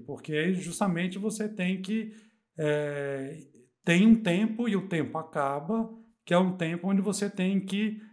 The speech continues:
é, encontrar o, esse estilo e poder viver a vida que você, é, vai poder depois do momento da morte falar, "Puxa, eu gostei de viver essa vida",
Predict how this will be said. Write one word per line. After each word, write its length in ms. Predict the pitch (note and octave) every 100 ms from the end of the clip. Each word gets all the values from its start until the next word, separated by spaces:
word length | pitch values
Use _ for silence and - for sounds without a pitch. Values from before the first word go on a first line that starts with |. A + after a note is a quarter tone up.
| _ E3
é, 480 | D3 D3+ D3+ D3+
encontrar 1120 | E3 F3 F3 F3 E3+ D3 C#3+ D#3+ F#3+ G3+ F#3+ F3+
o, 800 | E3 D#3+ F3 E3+ E3+ E3+ D3+ D3 - _ _
esse 300 | D3+ D#3 F3+
estilo 440 | D#3 - C#3+ D#3 F#3+
e 40 |
poder 300 | F#3+ C#3+ D3
viver 320 | E3 C3+ C3+
a 80 | D3+
vida 300 | C#3 D3+ F3+
que 120 | F3+
você, 640 | E3 F#3 F#3 F3+ F3 F#3+ F#3+ - _ _ -
é, 300 | C#3+ C#3+ C3+
vai 260 | C3+ D3+
poder 240 | D#3 D3+ D#3
depois 440 | D#3 - D3+ C#3
do 60 | D3+
momento 360 | C#3+ C#3+ C#3
da 120 | C3+
morte 380 | C3 C#3+ F3 -
falar, 160 | D#3 D3
"Puxa, 320 | F#3+ D#3+ D3+
eu 40 |
gostei 460 | D3 F#3 - G#3 A3+
de 140 | F#3+
viver 220 | E3+ C3+ C3
essa 220 | - B2
vida", 320 | G#2 G#2 -